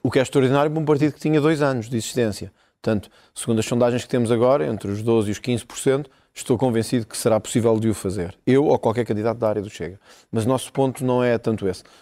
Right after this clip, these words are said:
O nosso ponto é que os candidatos que se perfilam,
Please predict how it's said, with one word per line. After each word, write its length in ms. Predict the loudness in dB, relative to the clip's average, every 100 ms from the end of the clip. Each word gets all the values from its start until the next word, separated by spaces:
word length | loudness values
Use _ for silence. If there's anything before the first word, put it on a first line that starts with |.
| _ -2
O 200 | 0 2
nosso 180 | 0
ponto 260 | 0 0 2
é 80 | 0
que 320 | 2 2 2 -2 _ _ _ _ _
os 180 | 0 0
candidatos 460 | 2 2 2 0 -2
que 100 | -6
se 80 |
perfilam, 560 | -6 -4 0 2 2 -2